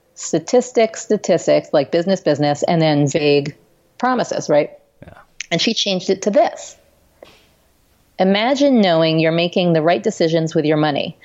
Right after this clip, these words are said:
Speaker 1: You're saving enough so you won't need to move in with your in-laws if you lose your job. You're investing correctly so you won't need to be a greeter at Walmart when you're eighty-five. You know how much you can donate to Planned Parenthood when Trump makes his next catastrophic move.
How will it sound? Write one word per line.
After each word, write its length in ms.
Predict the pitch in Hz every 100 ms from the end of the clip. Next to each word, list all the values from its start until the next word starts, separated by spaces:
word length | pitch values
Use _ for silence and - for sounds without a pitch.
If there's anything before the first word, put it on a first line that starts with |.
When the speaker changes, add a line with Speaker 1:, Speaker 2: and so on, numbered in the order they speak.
| - -
Speaker 1:
You're 80 | 170
saving 460 | - 202 233 247 240
enough 280 | 180 170
so 160 | - 185
you 160 | 175 165
won't 220 | 165 -
need 200 | 180 170
to 80 | 170
move 240 | 175 170
in 120 | 165
with 140 | 160 151
your 100 | -
in-laws 440 | 214 196 156 143 156
if 140 | 151
you 80 | 147
lose 240 | 156 151
your 100 | 156
job. 440 | 143 143 - - - _ - - _
You're 140 | 180 185
investing 600 | 170 196 208 - 202 190
correctly 640 | 202 196 233 - 175 170
so 140 | -
you 160 | 190 190
won't 220 | 208 214
need 180 | 190 190
to 100 | 185
be 180 | 185 170
a 60 |
greeter 520 | 139 175 220 240 190 165
at 100 | 151
Walmart 640 | 170 180 185 165 139 135 -
when 200 | 160 156
you're 140 | 143 -
eighty-five. 840 | 147 143 - 143 135 - - - _ _ _ _ _ _
You 100 | 175
know 100 | 180
how 160 | 180 208
much 180 | 233 -
you 60 |
can 200 | 240 190
donate 400 | 170 170 175 165
to 60 | 156
Planned 320 | - 170 160
Parenthood 520 | 170 175 139 156 147
when 160 | 156 135
Trump 320 | - 180 175
makes 240 | 160 156 165
his 180 | 147
next 380 | 151 165 160 -
catastrophic 800 | - 175 175 - 165 147 139 -
move. 400 | 151 127 - -